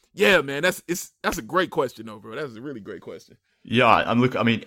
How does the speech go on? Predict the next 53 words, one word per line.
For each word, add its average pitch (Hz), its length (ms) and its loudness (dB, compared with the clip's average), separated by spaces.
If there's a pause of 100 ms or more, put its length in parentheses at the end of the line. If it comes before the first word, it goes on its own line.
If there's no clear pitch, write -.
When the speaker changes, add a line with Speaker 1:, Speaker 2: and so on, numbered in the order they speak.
Speaker 2:
everyone 123 440 4
wants 98 160 -6
to 104 80 -10
see 98 180 -6
Larry 92 380 2
be 95 160 -4
great, 87 320 2
and - 0 -
I, 90 220 2
I 92 40 -2
certainly 104 380 0
wanna 90 260 -4
see 90 220 -4
him 92 80 -8
do 95 220 -4
that, 90 180 2
but 101 80 -4
I 104 80 0
think 147 180 -6
that 139 140 4
was 107 100 -4
the 107 80 -4
encouraging 95 460 -6
thing 95 240 -6
about 92 260 -8
February. 90 340 -4
Forget 123 260 0
about 117 200 0
the 76 60 -10
results. 87 400 0
The 90 80 -12
team 92 280 -2
went 92 160 -2
five 90 280 -2
hundred 90 280 -4
during - 220 -4
that 92 160 -6
ten-game 95 440 -6
stretch. - 360 -4
That 90 180 -2
was 92 140 -12
impressive 90 460 -8
in 87 80 -10
itself. 92 440 0
Otto 98 280 4
looked - 240 -12
great. 90 280 0
Obviously, 95 360 -8
that 90 240 -2
helped 95 240 -4
unlock 92 420 -4
things, 87 300 -10
but 85 180 -6